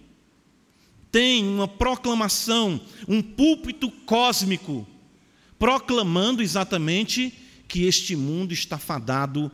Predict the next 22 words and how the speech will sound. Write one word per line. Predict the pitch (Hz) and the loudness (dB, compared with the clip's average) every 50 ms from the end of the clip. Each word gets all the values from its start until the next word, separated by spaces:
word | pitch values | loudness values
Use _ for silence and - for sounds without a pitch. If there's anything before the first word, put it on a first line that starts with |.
| - - - | -12 -12 -6
à | - 123 | -6 -4
destruição | 123 131 127 - - 143 127 117 - - 139 | -4 -2 -4 -4 -4 -4 -4 -4 -4 -4 -6
e | 139 | -6
à | 135 | -4
miséria. | 143 143 113 92 98 87 87 85 92 92 - - _ _ _ _ _ _ _ _ _ _ _ _ _ _ _ _ _ - - - | -4 -6 -6 -6 -8 -8 -10 -10 -14 -16 -18 -20 _ _ _ _ _ _ _ _ _ _ _ _ _ _ _ _ _ -20 -10 -4
Destacando | 127 131 - - 175 156 - - 196 214 240 262 254 214 247 247 240 - - | -2 -2 0 0 -2 -4 -2 -2 -2 0 0 0 0 -2 -4 -4 -6 -8 -6
a | - 139 | -6 -6
grandiosidade | 156 135 196 233 254 226 208 233 208 170 202 175 156 190 220 269 277 226 233 | -4 0 0 0 0 2 0 0 -2 -2 -4 -4 -2 -2 -2 -2 -2 -4 -6
de | 190 214 | -4 -4
um | 208 180 | -4 0
Deus | 156 180 220 262 262 208 | 2 2 2 2 0 -2
verdadeiro, | 214 190 185 165 139 139 147 165 185 196 226 226 - - - - - _ _ _ _ _ _ _ _ | -4 -4 -4 -4 -4 -2 -2 -2 -2 -2 -6 -10 -14 -20 -20 -20 -20 _ _ _ _ _ _ _ _
o | - 165 | -6 -4
poder | - - 220 202 156 143 185 226 269 294 277 220 160 - - - - - - _ _ - - - | 2 2 4 4 4 4 2 2 4 2 2 0 -2 -4 -10 -18 -20 -20 -20 _ _ -18 -4 2
e | 185 220 233 233 214 - - | 4 6 6 6 4 2 -2
a | - 185 202 | -2 0 2
realidade | 220 233 233 233 226 208 170 208 214 233 247 202 220 | 2 2 0 0 -2 -2 -2 0 0 0 0 0 -2
de | 185 175 240 | -2 0 2
um | 240 220 240 294 | 2 4 4 4
único | 349 339 302 - 247 202 | 4 2 2 0 -2 0
Deus | 175 208 220 180 | 0 2 2 2
verdadeiro, | 175 180 160 160 139 120 131 147 160 175 190 214 | 0 0 0 -2 -2 0 0 0 0 0 -2 -4